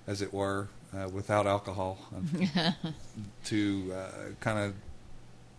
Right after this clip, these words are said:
Speaker 1: talk about different things. We, the funny thing is, is I bought this game, but most of these situations, there's some random stuff that we would probably would have been talking about anyway.
Speaker 2: Yeah, absolutely. The back and forth between us on a regular basis is,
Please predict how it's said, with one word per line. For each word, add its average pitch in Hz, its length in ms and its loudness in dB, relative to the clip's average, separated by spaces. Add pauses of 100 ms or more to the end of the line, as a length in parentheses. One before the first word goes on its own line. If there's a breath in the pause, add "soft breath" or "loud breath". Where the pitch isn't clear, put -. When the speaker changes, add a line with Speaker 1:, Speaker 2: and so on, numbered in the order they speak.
(360)
Speaker 1:
talk - 260 2
about 101 240 4
different 98 260 -2
things. 98 260 -2
We, 127 300 2 (1000 loud breath)
the 113 80 0
funny 165 340 8
thing 131 200 8
is, 123 180 6
is 107 60 4
I 110 100 8
bought 113 240 10
this 104 140 4
game, 104 220 4
but 92 120 2 (120)
most 117 300 4
of 110 80 -10
these 104 180 4
situations, 104 540 2
there's 117 340 0
some 127 220 4
random 139 240 8
stuff 139 240 4
that 127 80 4
we 120 80 4
would 123 140 6
probably 127 240 6
would 120 100 6
have 113 80 -2
been 110 100 2
talking 113 300 2
about 104 240 2
anyway. 92 400 0 (180)
Speaker 2:
Yeah, 165 240 -2
absolutely. 147 560 0
The 165 80 -2
back 151 200 0
and 151 120 -4
forth 143 280 -4
between 147 320 2
us 151 240 -2
on 160 100 0
a 156 40 0
regular 156 300 4
basis 139 520 -2
is, - 320 -6